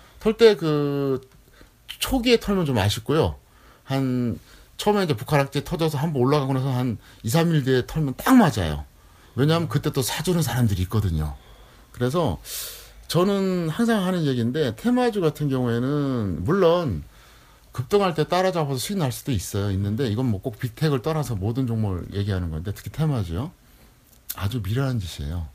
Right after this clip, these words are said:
제가 하고 싶은 얘기는 테마주도 마치 무슨 일반 가치주처럼 이렇게 흐름을 봤다가 오히려 횡보할 때, 주가가 낮을 때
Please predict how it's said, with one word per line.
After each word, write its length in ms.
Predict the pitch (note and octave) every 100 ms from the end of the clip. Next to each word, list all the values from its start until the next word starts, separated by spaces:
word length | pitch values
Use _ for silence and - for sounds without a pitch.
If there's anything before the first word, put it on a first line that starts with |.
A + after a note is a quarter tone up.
| _ _ _ - - - - -
제가 200 | A#2 C3+
하고 100 | B2+
싶은 260 | - B2+
얘기는 420 | F2+ D#2+ G#2 C#3+ F2+
테마주도 680 | D3+ F#3 E3 G#2+ E2 D3+ G#2
마치 340 | D2+ F2+ -
무슨 220 | E2 F#2+
일반 220 | F#2 G2 E2
가치주처럼 760 | - - A2 - G#2+ D3 G#2+ - - - - -
이렇게 380 | D#2 D#2+ A2 B2
흐름을 260 | D#3 D#3+ A#2
봤다가 640 | F2+ - F2 A2+ C#3 D2+ - _ _
오히려 280 | A2+ C#3 A#2+
횡보할 460 | D3+ A#3 G#3+ G#2 -
때, 180 | C#2+ - - - -
주가가 300 | - F#3 D3+
낮을 320 | - A2+ D#3+
때 220 | A2+ D#2+